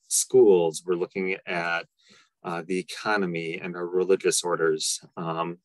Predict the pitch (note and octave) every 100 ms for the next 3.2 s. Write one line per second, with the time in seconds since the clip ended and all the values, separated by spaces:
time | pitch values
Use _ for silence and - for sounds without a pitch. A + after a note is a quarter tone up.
0 | - - G2 F#2+ - F#2 F#2 G2 - F#2+
1 | F#2 F#2 F2+ F2+ F2 - G2 G2+ - G2+
2 | F2+ F#2 F2+ F2 F#2 F#2+ F#2 - E2+ D#2+
3 | -